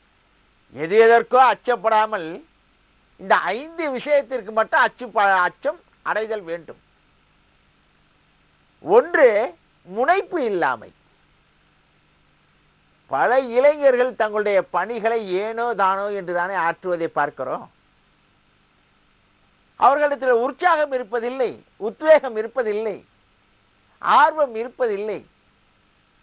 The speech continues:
தாங்கள் செய்கிற பணிகளை சிறப்பாக, செம்மையாக, எல்லோரும் மகிழும்படியாக, எல்லோரும் பாராட்டும்படியாக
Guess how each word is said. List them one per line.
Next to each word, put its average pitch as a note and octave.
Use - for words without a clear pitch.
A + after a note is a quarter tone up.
தாங்கள் A#3+
செய்கிற D4+
பணிகளை C4+
சிறப்பாக, A#3
செம்மையாக, A3
எல்லோரும் D4+
மகிழும்படியாக, B3
எல்லோரும் B3
பாராட்டும்படியாக G#3+